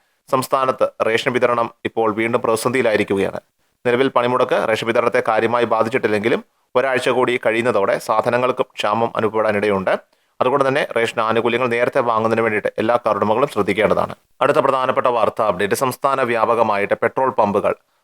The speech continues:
നാളെ ജനുവരി പതിമൂന്നാം തീയതി തിങ്കളാഴ്ച രാവിലെ ആറ് മണി മുതൽ ഉച്ചയ്ക്ക് പന്ത്രണ്ട് വരെ അടച്ചിടും. പെട്രോളിയം ഡീലേഴ്സ് അസോസിയേഷന്റേതാണ് തീരുമാനം. പെട്രോളിയം ഡീലേഴ്സ് നേതാക്കളെ മർദ്ദിച്ചെന്ന് ആരോപിച്ചാണ് പ്രതിഷേധം. കോഴിക്കോട് എച്ച് പി സി എൽ ഓഫീസിൽ ചർച്ചയ്ക്കെത്തിയ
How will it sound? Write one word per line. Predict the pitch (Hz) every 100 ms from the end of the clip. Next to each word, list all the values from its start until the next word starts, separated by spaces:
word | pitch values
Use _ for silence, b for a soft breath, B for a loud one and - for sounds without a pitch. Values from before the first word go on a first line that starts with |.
| -
നാളെ | 107 107 123 - -
ജനുവരി | 135 127 135 131
പതിമൂന്നാം | 113 117 131 135 131 117
തീയതി | 104
തിങ്കളാഴ്ച | 98 107 117 120 113 -
രാവിലെ | 101 104 113 -
ആറ് | 107 113
മണി | 127 123
മുതൽ | 110 127
ഉച്ചയ്ക്ക് | 113 117 - 117
പന്ത്രണ്ട് | 117 139 139
വരെ | 110 120 -
അടച്ചിടും. | 98 92 82 - _ _ _ -
പെട്രോളിയം | 117 120 117 117 107
ഡീലേഴ്സ് | 110 120 117
അസോസിയേഷന്റേതാണ് | 110 120 113 117 120 117 104 98 -
തീരുമാനം. | 95 92 90 92 -
പെട്രോളിയം | 117 123 123 120
ഡീലേഴ്സ് | 113 120 113
നേതാക്കളെ | 113 110 120 123 175 - _
മർദ്ദിച്ചെന്ന് | 110 117 120 127 117
ആരോപിച്ചാണ് | 113 123 127 110 120
പ്രതിഷേധം. | - 101 - 85 - _ _ _ _ _
കോഴിക്കോട് | - 123 131 135 131
എച്ച് | - 117 -
പി | 123
സി | -
എൽ | 127 -
ഓഫീസിൽ | 113 - 117 147
ചർച്ചയ്ക്കെത്തിയ | 175 120 - 127 117 117